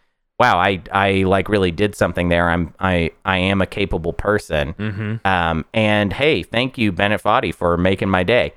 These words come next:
Speaker 1: He made my day.
Speaker 2: Yeah.
Speaker 1: You know what I mean? Like,
Speaker 2: <laughs>
Speaker 1: he made
Speaker 2: Literally.
Speaker 1: my day.
Speaker 2: You just
Speaker 1: He, he
Speaker 2: defined the way in which he made your
Speaker 1: literally
Speaker 2: day.
Speaker 1: made my day. So yeah, like, a lot of these games are great and I love 'em,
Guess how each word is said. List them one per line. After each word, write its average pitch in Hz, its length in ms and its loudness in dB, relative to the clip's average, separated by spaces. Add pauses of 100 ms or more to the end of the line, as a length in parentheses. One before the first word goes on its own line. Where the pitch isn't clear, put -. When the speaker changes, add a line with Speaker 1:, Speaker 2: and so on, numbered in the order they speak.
Speaker 1:
He 165 120 0
made 262 240 2
my 175 160 2
day. 117 440 0
Speaker 2:
Yeah. 135 160 4
Speaker 1:
You 151 60 4
know 185 100 4
what 185 80 2
I 147 40 4
mean? - 260 4
Like, 135 220 4
Speaker 2:
<laughs> - 0 -
Speaker 1:
he 208 60 4
made 208 100 4
Speaker 2:
Literally. 165 300 4
Speaker 1:
my 135 100 4
day. 120 280 2
Speaker 2:
You 214 100 -2
just 196 180 -8
Speaker 1:
He, 175 220 4
he 170 40 4
Speaker 2:
defined 147 440 4
the 131 200 2
way 131 220 4
in 131 80 -2
which 135 160 -2
he 131 140 -6
made 120 240 2
your 233 100 2
Speaker 1:
literally 285 720 4
Speaker 2:
day. - 40 -12 (440)
Speaker 1:
made 202 720 4
my 156 320 2
day. 104 600 0 (260)
So 180 180 2
yeah, 196 400 4
like, 151 380 2
a 180 100 4
lot 392 240 6
of 320 80 2
these 202 180 2
games 180 320 2
are 165 120 4
great 208 420 2 (160)
and 165 220 4
I 170 100 4
love 190 320 4
'em, 107 260 0